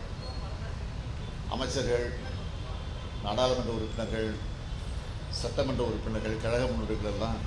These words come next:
அவங்கவங்க சொந்த வாக்குச்சாவடிகள் இருக்கக்கூடிய வீடுகளுக்கு நேர்லயே போக போறாங்க. இதுக்காக கழகத்தினுடைய தகவல் தொழில்நுட்ப அணியின் சார்பில் தொகுதிக்கு ஒருத்தர்னு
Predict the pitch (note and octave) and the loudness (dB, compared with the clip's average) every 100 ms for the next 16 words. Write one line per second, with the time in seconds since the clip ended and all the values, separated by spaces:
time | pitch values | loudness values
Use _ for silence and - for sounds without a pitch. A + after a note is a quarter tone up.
0 | - - - - - - - - - - | 0 0 0 0 -2 0 0 0 0 0
1 | - - - - - A#2+ C3 B2+ A#2+ A#2 | 0 0 0 2 4 4 4 4 4 6
2 | A2+ G2 - A#2+ B2 D3 A2+ F#2+ - - | 6 4 4 2 6 8 8 6 2 2
3 | A2 B2+ B2 A#2+ A2+ A2 A2 G#2+ G2+ - | 4 4 4 4 4 4 4 2 2 2
4 | G2+ A2 A2 G#2+ A2 B2 A2+ G#2+ B2 A#2 | 2 2 2 4 4 4 4 4 4 6
5 | A#2 A#2+ G#2 G2 - G2 D#2 D#2+ D2+ - | 6 6 6 4 4 4 4 2 0 0
6 | - - - A#4+ B4 - - - - - | 0 0 0 0 0 -2 0 2 2 0
7 | - - - - - - - - - - | 0 0 0 0 0 0 0 0 0 0
8 | B2+ C3+ C#3+ D3 C3+ C3 D#3 D#3 C#3 C3+ | 0 6 8 8 8 8 8 8 4 4
9 | B2 A#2+ D3+ D3 C#3 C3 B2+ A#2+ B2 A#2 | 6 6 8 6 4 2 2 2 2 2
10 | A2 G#2+ G#2+ A2 A#2 F#2 - - - - | 2 2 2 4 4 4 2 0 -2 -2
11 | - - - - - - - - - - | -2 -2 -2 -4 -4 -4 -4 -4 -4 0
12 | C3 D3 D#3+ D#3+ D3 A#2+ G2 B2 A2+ | 2 6 6 6 6 4 6 6 6